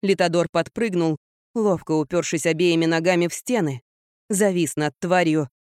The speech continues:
и вонзил меч, целясь ближе к голове. Лезвие пронзило тонкую чешую, но недостаточно глубоко.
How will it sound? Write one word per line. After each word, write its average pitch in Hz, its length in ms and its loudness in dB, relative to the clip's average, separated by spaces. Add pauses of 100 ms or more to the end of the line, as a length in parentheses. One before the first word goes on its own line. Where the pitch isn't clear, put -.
(340)
и 226 180 0
вонзил 165 460 2
меч, 185 340 0
целясь 180 400 0
ближе 175 360 0
к 165 80 -6
голове. 170 540 0 (1080)
Лезвие 175 480 2
пронзило 175 560 0
тонкую 156 420 -2
чешую, 170 540 -2 (480)
но 220 240 2
недостаточно 151 760 0
глубоко. 131 580 -4